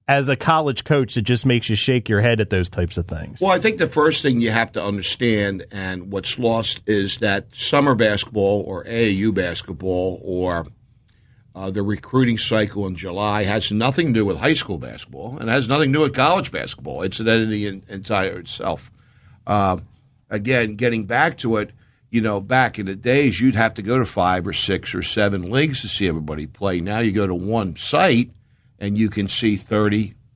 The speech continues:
Speaker 2: forty, fifty different, if you like to see that. So, you know, it, it's, it's much more convenient with, with, you know, a small college staff where you, you know, it's, it's, you get to see more players.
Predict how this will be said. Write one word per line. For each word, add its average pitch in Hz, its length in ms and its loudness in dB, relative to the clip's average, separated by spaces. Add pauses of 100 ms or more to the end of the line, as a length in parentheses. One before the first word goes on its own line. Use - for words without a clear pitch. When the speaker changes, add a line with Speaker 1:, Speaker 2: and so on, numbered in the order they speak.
Speaker 2:
forty, 107 460 0
fifty 117 480 -2
different, 101 440 -4
if 156 160 0
you 185 120 0
like 185 380 2
to 127 80 -14
see 202 280 2
that. 82 300 2
So, 107 320 2 (400)
you 117 120 2
know, 110 180 2
it, 113 220 -2
it's, 110 300 0
it's 104 240 0
much 113 360 2
more 117 180 4
convenient 110 640 2
with, 101 340 0
with, 101 300 -2 (220)
you 110 100 -2
know, 87 160 -4
a 80 60 -12
small 123 340 0
college 90 480 -2
staff 90 460 -6 (400)
where 101 200 0
you, 101 300 -2
you 107 140 -4
know, 87 180 -4
it's, 104 240 -8
it's, - 320 -10
you 107 300 -14
get 104 160 -2
to - 40 -10
see - 120 -2
more 85 220 -2
players. 98 640 -2